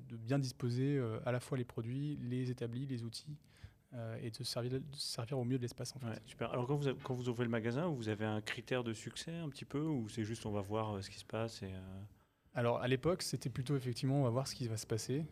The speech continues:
Speaker 1: Nous, l'objectif, c'était de rentrer dans nos frais.
Speaker 2: D'accord.
Speaker 1: Euh, et ça a été réussi. Mais ce qu'on voulait savoir, c'était effectivement si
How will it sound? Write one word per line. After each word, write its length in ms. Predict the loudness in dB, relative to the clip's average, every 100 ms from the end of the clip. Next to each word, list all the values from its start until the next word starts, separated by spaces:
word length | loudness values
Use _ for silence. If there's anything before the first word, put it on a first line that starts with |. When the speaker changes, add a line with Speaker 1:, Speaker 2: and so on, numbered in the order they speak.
| -2
Speaker 1:
Nous, 240 | 2 6
l'objectif, 440 | 6 4 0 -2 -2
c'était 200 | -2 0
de 80 |
rentrer 300 | 0 0 2
dans 80 | 2
nos 100 | 0
frais. 220 | -2 -4 -6 -8 -20 -8
Speaker 2:
D'accord. 240 | 0 2 4
Speaker 1:
Euh, 500 | 4 2 0 -2 -2 -4
et 80 | -4
ça 160 | -2
a 20 | -2
été 200 | 0 0
réussi. 460 | 0 0 -2 -2 -6 -12 -4
Mais 800 | -2 -2 -2 -2 -2 -2 -4 -6
ce 100 | -4
qu'on 120 | 0
voulait 160 | 2 4
savoir, 260 | 4 2 0
c'était 280 | -2 0 -2
effectivement 540 | -2 -8 -2 -2 0
si 420 | -2 -4 -6 -8